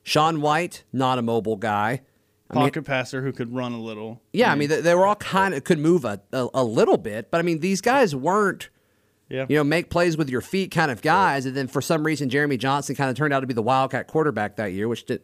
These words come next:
Speaker 1: still doesn't make sense to me. But, I mean, y-, then you bring in, you bring in Stidham and now Bo. I just don't think that's fully what they want. I think they wanna be able to sprinkle in a little,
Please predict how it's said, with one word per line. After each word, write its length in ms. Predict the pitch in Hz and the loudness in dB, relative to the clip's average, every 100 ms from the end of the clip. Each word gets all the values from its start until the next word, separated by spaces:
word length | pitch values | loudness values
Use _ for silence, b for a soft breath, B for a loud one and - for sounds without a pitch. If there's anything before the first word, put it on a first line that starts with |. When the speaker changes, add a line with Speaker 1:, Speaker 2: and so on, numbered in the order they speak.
| - | -8
Speaker 1:
still 200 | - 113 | -4 -2
doesn't 200 | 107 104 | -2 -4
make 140 | 95 | -6
sense 200 | 123 101 - | -6 -8 -8
to 80 | |
me. 200 | 98 107 - B B B B B B B B B - | -6 -6 -10 B B B B B B B B B -2
But, 80 | 175 | 0
I 20 | |
mean, 340 | 180 151 170 - | 2 -2 -4 -2
y-, 60 | |
then 180 | 160 202 | 2 2
you 60 | 180 | 2
bring 240 | 190 196 | 0 2
in, 280 | 190 175 156 | 0 0 0
you 80 | 147 | 0
bring 160 | 170 165 | 0 0
in 100 | 127 | -2
Stidham 520 | - 190 196 208 208 | 2 2 2 0 -4
and 180 | - 135 | -4 -4
now 180 | 139 127 | -2 -2
Bo. 520 | 95 160 170 185 190 - B B B B B B - | -2 2 4 4 2 -2 B B B B B B 0
I 140 | 185 | 0
just 240 | 339 - | 0 -2
don't 240 | 214 262 - | 0 0 -2
think 300 | 214 214 - | 0 0 2
that's 200 | 185 - | 0 0
fully 480 | - 202 202 208 170 | 0 2 4 4 2
what 340 | 170 180 _ | 0 -2 _
they 180 | 175 143 | 0 2
want. 240 | 151 180 | 2 2
I 60 | 160 | 2
think 180 | 226 185 | 0 -2
they 80 | |
wanna 240 | 170 175 151 | 0 0 2
be 100 | 170 | 0
able 160 | 143 | 0
to 60 | 127 | -4
sprinkle 560 | - 160 175 165 143 156 | -6 -4 -2 0 2 2
in 100 | 160 | 2
a 60 | |
little, 420 | 135 131 123 110 | 2 2 0 -4